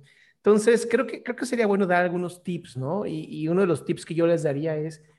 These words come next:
eh, escriban, escriban cuáles son sus deseos sexuales, ¿no? ¿Qué no han hecho con su pareja? Que tu pareja haga sus deseos, tú haz tus deseos,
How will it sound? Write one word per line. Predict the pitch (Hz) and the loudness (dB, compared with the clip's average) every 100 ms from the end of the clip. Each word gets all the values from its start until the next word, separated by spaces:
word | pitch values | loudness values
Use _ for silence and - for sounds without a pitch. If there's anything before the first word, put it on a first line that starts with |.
| _ _ _ - | _ _ _ -4
eh, | 151 147 143 - - - _ _ _ _ | -2 0 -2 -6 -12 -20 _ _ _ _
escriban, | - - 202 208 170 127 - | -10 -4 2 4 4 -2 -8
escriban | 135 - 202 220 240 240 - - | -12 -4 0 0 0 -6 -18 0
cuáles | 196 214 | 2 4
son | 196 202 | 4 2
sus | 226 185 | 0 -2
deseos | 156 - 165 | -4 -4 -6
sexuales, | - - - 143 120 - - | -6 -10 -8 -6 -6 -10 -8
¿no? | 156 185 - _ _ | -8 -8 -14 _ _
¿Qué | - 208 | 4 4
no | 208 | 6
han | 185 | 2
hecho | 185 185 160 | 0 -2 -4
con | 139 | -4
su | 131 135 | -2 0
pareja? | 139 143 120 117 _ _ _ | 0 0 -6 -12 _ _ _
Que | 170 | -6
tu | - 139 | -6 0
pareja | 175 196 214 262 - | 2 4 2 0 0
haga | 170 170 160 | 0 2 0
sus | - 202 185 | 0 0 0
deseos, | - 170 190 190 - | 0 -2 -2 -4 -8
tú | - 160 | -4 -2
haz | 151 - | -2 -4
tus | 196 185 | -6 -4
deseos, | 170 170 170 220 - | -4 -4 -4 -4 -8